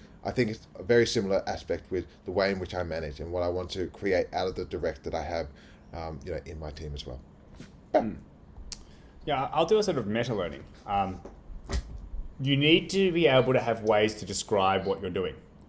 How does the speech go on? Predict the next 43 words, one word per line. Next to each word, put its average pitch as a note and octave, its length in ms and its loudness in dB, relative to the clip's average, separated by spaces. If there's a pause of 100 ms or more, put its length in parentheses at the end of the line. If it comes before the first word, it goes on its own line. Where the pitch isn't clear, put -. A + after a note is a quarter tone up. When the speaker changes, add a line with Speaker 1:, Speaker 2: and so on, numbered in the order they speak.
Speaker 2:
and A2+ 120 2
not C#3+ 180 6
just C#3 260 0
good C3+ 180 10
or G#2+ 100 12
bad. F#2+ 340 6 (280)
You G#2+ 80 -2
know, G#2 100 8
<laughs> - 20 8
and B2+ 140 8 (360)
that's D3 140 8
probably D3 180 8
better B2 200 10
than G#2 140 0
nothing. G#2+ 360 4 (540)
Um, A2+ 440 8 (140)
and A#2+ 360 4 (380)
so - 160 -4
to C3 120 0
me, D#3 180 6
this D3 160 0
framework A#2+ 720 0
with A2 140 -6
the G2+ 60 -10
five G2 320 2
styles, - 560 -2 (320)
and C#3+ 200 2
we've D3+ 200 2
shown C3 460 4
that E2+ 120 -4
James A#2 220 2
has G2+ 120 -4
said A2 140 4
that F2+ 160 -4
some A2+ 180 0
of A#2 40 -2
the A2 40 -2
styles G2+ 300 2
make G2 140 -4
sense G2 260 -4
in F#2 80 -6
certain F#2+ 240 -4
places. - 440 -6